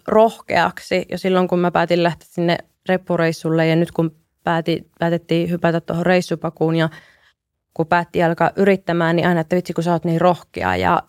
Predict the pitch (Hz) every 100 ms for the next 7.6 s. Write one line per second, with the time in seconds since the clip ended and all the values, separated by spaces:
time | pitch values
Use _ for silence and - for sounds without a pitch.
0 | - 170 175 - 165 - 151 151 165 160
1 | - - - 170 165 - 165 175 165 165
2 | 165 165 185 175 165 175 170 _ _ _
3 | _ _ _ _ _ _ - 208 202 202
4 | 196 190 _ _ _ - 247 240 220 -
5 | - - - - - - _ _ - -
6 | 226 - 269 277 269 247 254 233 - 226
7 | 226 233 247 233 196